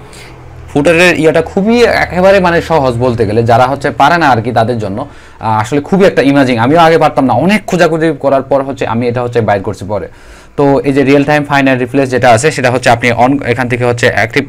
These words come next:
হয়ে গেছে অটোমেটিক্যালি। আর এরপর হচ্ছে আপনি যে কাজটা করবেন সেটা হচ্ছে আপনি এখানে চলে যাবেন। এরপর টুলসে চলে যাবেন, এই যে টুলসে চলে যাবেন। টুলসে চলে যাওয়ার পর হচ্ছে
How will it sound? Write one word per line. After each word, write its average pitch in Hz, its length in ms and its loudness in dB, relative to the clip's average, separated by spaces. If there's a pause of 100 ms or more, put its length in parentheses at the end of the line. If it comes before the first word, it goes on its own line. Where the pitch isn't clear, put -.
(140)
হয়ে 151 180 2
গেছে 110 200 -2
অটোমেটিক্যালি। 101 580 -6 (260)
আর 117 220 -6
এরপর 135 260 -4
হচ্ছে 139 280 -2
আপনি 120 260 -2
যে 123 160 -2
কাজটা 120 300 -2
করবেন 113 260 -2
সেটা 117 220 -4
হচ্ছে 120 160 -4
আপনি 117 160 -2 (300)
এখানে 120 280 -6
চলে 117 200 -4
যাবেন। 120 460 -8 (400)
এরপর 113 380 -2 (160)
টুলসে 151 340 -4
চলে 113 120 0
যাবেন, 101 260 -4 (200)
এই 104 80 -6
যে 101 80 -6
টুলসে 127 320 -6
চলে 117 240 -2
যাবেন। 95 200 -4
টুলসে 139 240 -4
চলে 139 240 -2
যাওয়ার 139 200 4
পর 143 140 -2
হচ্ছে 139 160 -6